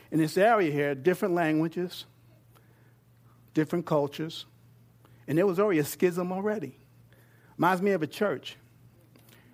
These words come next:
You know, the eighteen, we got the, where's the, where's the teenagers? The teenagers,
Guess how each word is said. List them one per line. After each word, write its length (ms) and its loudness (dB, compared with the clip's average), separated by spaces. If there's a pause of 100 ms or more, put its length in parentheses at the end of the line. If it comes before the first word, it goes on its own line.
(120)
You 60 -2
know, 80 4
the 180 0
eighteen, 400 2
we 60 2
got 160 6
the, 80 -6 (140)
where's 160 2
the, 180 -4
where's 160 2
the 80 -4
teenagers? 520 -2
The 80 -8
teenagers, 760 2